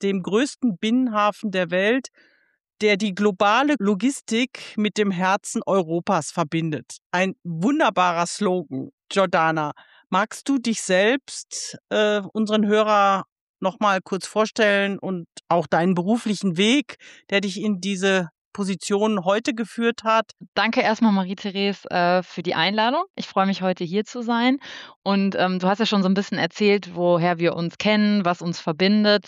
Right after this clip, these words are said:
Speaker 2: Ähm, da werden wir wahrscheinlich nachher auch noch mal ein bisschen zu sprechen. Aber vielleicht ganz kurz zu mir. Ähm, ich bin zweiundvierzig Jahre alt, wohne in Düsseldorf und, ähm, bin eigentlich, ähm,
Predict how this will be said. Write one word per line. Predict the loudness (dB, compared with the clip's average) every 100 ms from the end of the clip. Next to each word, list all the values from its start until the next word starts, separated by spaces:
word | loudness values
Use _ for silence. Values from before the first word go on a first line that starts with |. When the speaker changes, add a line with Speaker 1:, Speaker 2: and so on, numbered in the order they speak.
| -4
Speaker 2:
Ähm, | -2 -2 -4
da | 0
werden | 0
wir | 0
wahrscheinlich | -2 0 0 0
nachher | -2 0
auch |
noch | -2
mal | -2
ein | -4
bisschen | -6 -10
zu | -10 -12
sprechen. | -2 -2 2 0 0 -10 -20 -12 -2
Aber | -2
vielleicht | 0 0 0
ganz | 0 -4
kurz | -4 -10 -10 -14
zu | -10
mir. | -6 -4 -4 -6 -12 -20 -6
Ähm, | 0 0 0 -4
ich | -4
bin | 0 0 -2
zweiundvierzig | 0 -2 -2 -6 -4
Jahre | 0 2 0 0
alt, | 0 -2 -4
wohne | -2 0
in | 0 -2
Düsseldorf | -2 0 -2 0 2 2 0 -6
und, | -6 -4 -4 -4 -6
ähm, | -6 -4 -4 -6 -8 _ _ -2
bin | 2 2 0 -2 -6 _ -6
eigentlich, | -2 -2 -4 -8 -8
ähm, | -4 -2 -2 -8